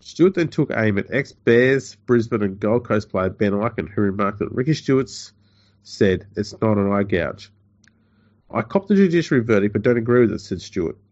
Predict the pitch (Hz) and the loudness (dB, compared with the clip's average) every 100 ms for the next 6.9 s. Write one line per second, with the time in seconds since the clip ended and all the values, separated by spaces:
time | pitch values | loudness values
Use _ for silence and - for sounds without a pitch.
0 | _ - 101 104 139 160 156 139 117 104 | _ -6 -2 0 0 0 2 0 2 -2
1 | 95 110 113 107 104 107 98 104 104 - | 0 0 0 -2 -4 -4 -6 -8 -8 -10
2 | - - 95 - 131 - 170 170 - 147 | -10 -8 -6 -4 -4 -4 -2 -4 0 -2
3 | - 110 110 127 - 127 101 95 - 104 | -2 -4 -2 -4 0 0 0 -2 -4 -4
4 | 98 95 - 101 120 139 127 101 95 101 | -2 -4 -2 0 0 -2 -4 -6 -8 -8
5 | - 120 107 151 - 135 131 139 123 101 | -10 -6 -6 -6 -4 -2 -2 0 2 2
6 | 95 85 - 104 117 123 123 90 85 | 0 -6 -2 -2 -2 -8 -4 -4 -6